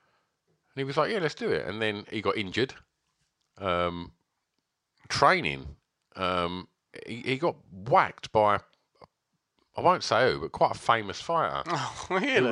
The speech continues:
Speaker 1: was, yeah, who was a, um, yeah, it was a really strange story. That I won't, I won't actually go into that, but, um, but yeah, you know, I, I
Speaker 2: How much did it cost to make that happen?
Speaker 1: Monkey.
Speaker 2: A monkey.
Speaker 1: Um,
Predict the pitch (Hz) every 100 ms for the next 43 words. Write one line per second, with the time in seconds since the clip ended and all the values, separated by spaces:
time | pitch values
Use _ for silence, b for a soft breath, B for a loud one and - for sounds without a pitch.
0 | 120 143 185 185 87 73 - 120 120 120
1 | 110 _ - 113 110 107 98 95 - _
2 | _ _ _ - 165 196 98 117 135 196
3 | 117 - 147 135 120 - - - - 131
4 | 80 78 98 151 151 175 151 - 101 98
5 | 110 110 64 73 90 - _ 95 95 95
6 | 107 107 - B B B B 196 254 214
7 | 78 - 113 143 156 151 - 131 - 185
8 | 196 156 - 151 147 156 135 - 135 123
9 | 110 _ _ _ _ _ - 143 135 131
10 | 117 127 127 110 - _ _ _ _ _
11 | 80 82 95 92 _ _ _ - 143 131
12 | - - - B B B B B B B
13 | 117 113 117 117